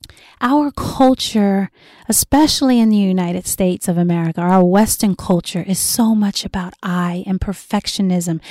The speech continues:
and everything's gotta look a great way, especially on the outside. How we look as individuals, how our homes are, how our grass is. We are so consumed with this picture. And I wanna encourage you to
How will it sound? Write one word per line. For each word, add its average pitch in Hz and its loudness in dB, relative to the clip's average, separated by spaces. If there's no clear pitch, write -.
and 220 0
everything's 226 2
gotta 208 -2
look 202 -4
a 214 -2
great 196 -2
way, 185 -2
especially 226 0
on 190 2
the 185 2
outside. 170 -4
How 208 0
we 240 2
look 226 -2
as 208 2
individuals, 180 2
how 233 4
our 233 6
homes 208 4
are, 170 -4
how 247 4
our 240 4
grass 190 2
is. 180 2
We 233 2
are 240 4
so 262 4
consumed 226 -2
with 196 -4
this - -10
picture. - -4
And 202 0
I 214 4
wanna 294 4
encourage 262 2
you 262 2
to 196 0